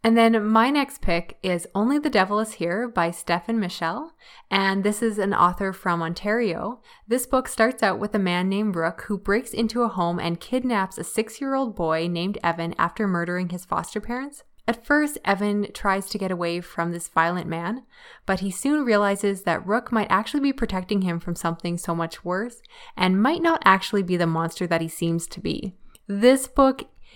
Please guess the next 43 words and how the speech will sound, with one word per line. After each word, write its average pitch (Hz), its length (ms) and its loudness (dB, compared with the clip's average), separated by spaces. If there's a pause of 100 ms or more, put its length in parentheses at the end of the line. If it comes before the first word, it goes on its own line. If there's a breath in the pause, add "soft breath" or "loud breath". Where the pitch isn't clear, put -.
(160 soft breath)
is 247 400 6
lighter 233 800 4
on 196 120 8
the 202 100 4
side 175 500 2
of 165 180 2
horror. 180 540 2
I 170 140 2
would 170 140 -2
almost 180 300 0
call 175 180 -2
it 170 100 -4
to 175 80 -14
be 175 260 -6
a 165 160 -4 (120)
bit - 160 0
more 226 200 8
of 202 80 2
a 196 60 0
supernatural 175 760 -2
thriller. 220 600 -2 (380 loud breath)
At - 160 0
first, 269 260 4
when 262 60 4
I 240 40 6
was 214 120 2
reading 214 320 4
it, 196 80 4
I 180 100 4
was 170 100 -4
kind 185 200 -2
of 170 200 -4
worried 208 460 2
that 170 260 6
it 170 140 -2
wasn't 175 300 0
gonna 180 160 0
be 175 100 -2
horror 175 460 2
enough 170 400 -2
to 190 160 -4
include 202 480 0
it, 294 200 0